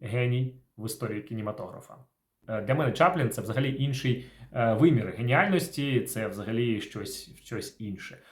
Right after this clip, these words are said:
Але він не на першому місці, щоб відповідати уявленням глядачів цього відео про акторську професію. Тому сюди я взяв людину, <laughs> яка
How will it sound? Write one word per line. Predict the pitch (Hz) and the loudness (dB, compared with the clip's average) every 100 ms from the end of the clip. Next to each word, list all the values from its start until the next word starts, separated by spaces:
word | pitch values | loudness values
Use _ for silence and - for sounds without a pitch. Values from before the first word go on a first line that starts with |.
| - | 0
Але | 151 180 | 6 6
він | 175 151 | 6 4
не | 143 | 4
на | 160 | 4
першому | 151 135 - 107 | 4 0 0 -4
місці, | 160 208 - 117 - | -2 -2 -2 -4 -6
щоб | - 185 190 | -4 0 0
відповідати | - 156 160 151 151 165 147 - 90 - | 4 4 4 2 4 6 6 6 -2 -4
уявленням | 120 131 110 92 90 85 - _ _ _ - | 2 4 4 2 -8 -14 -20 _ _ _ -2
глядачів | 123 156 165 - 135 - - | 2 4 2 2 0 0 -6
цього | - 113 160 | -4 0 2
відео | 269 196 156 - - _ | 4 6 4 0 -14 _
про | 165 214 208 - | 6 8 6 4
акторську | 143 131 143 143 131 143 127 - - | 2 2 0 -2 -2 -2 -4 -6 -4
професію. | 131 147 131 92 - - - _ _ _ | -2 0 0 -2 -6 -12 -18 _ _ _
Тому | 220 262 262 269 - - | 2 4 4 2 -2 -8
сюди | - 156 117 143 202 190 - - _ | -4 0 2 4 4 0 -8 -20 _
я | 143 175 | 2 2
взяв | 151 185 180 - | 6 6 6 2
людину, | 147 127 160 202 190 185 180 127 | -2 2 4 4 4 4 2 -2
<laughs> | - | -2
яка | 139 135 - 165 135 | -2 0 6 6 6